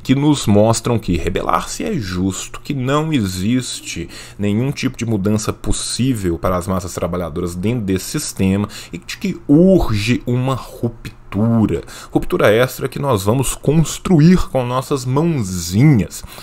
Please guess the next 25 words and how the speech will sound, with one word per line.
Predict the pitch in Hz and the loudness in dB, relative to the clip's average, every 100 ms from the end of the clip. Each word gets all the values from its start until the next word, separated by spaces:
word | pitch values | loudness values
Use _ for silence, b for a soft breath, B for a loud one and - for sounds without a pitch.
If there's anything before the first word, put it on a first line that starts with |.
| B - | B -10
tá? | 78 92 - B B - | -2 0 -2 B B -8
Então, | 87 - 101 127 - - | -8 2 2 2 -4 -10
se | - - 175 - | -4 0 0 4
organizem, | 147 170 165 147 120 135 127 95 90 90 90 90 92 110 143 185 - b b b | 8 8 6 0 2 2 4 2 2 2 0 0 2 2 4 2 -2 b b b
se | - - 151 - | -10 -2 -2 0
organizem, | 131 135 139 113 101 95 85 82 82 82 85 85 107 135 b b b b b | 2 4 4 2 2 2 2 -2 -2 -2 -4 0 0 0 b b b b b
tá? | - 80 80 110 - - - - - - - - | 0 2 2 0 -8 -20 -20 -20 -20 -20 -20 -6
E, | 87 90 92 95 95 95 95 92 90 87 85 78 53 - - - - - b b b b b b b - - - | 0 4 6 6 6 6 6 6 4 2 0 -4 -8 -12 -18 -20 -20 -20 b b b b b b b -20 -18 -8
e | |
é | - | 0
isso. | 277 - - - - B B B | 2 2 0 -4 -4 B B B
Vocês | 98 95 107 | -6 -4 -2
precisam | 123 - 113 113 | -2 0 0 0
se | 110 | 2
organizar | 113 101 110 110 92 98 123 | 2 4 2 2 2 2 2
para | 117 127 | 0 -4
que | 131 | -2
a | 117 | -2
gente | 120 120 123 110 | -2 -4 -6 -6
possa | 110 110 - | -4 -6 -2
lutar | 117 123 - 95 113 110 - | -2 -2 -2 -2 -2 -4 -10
todos | - 123 135 110 | -4 -4 -2 -4
juntos | 92 120 117 - | -2 -4 -4 -4
pra | 117 | -4
tirar | - - 175 135 143 - | -2 0 2 4 0 -4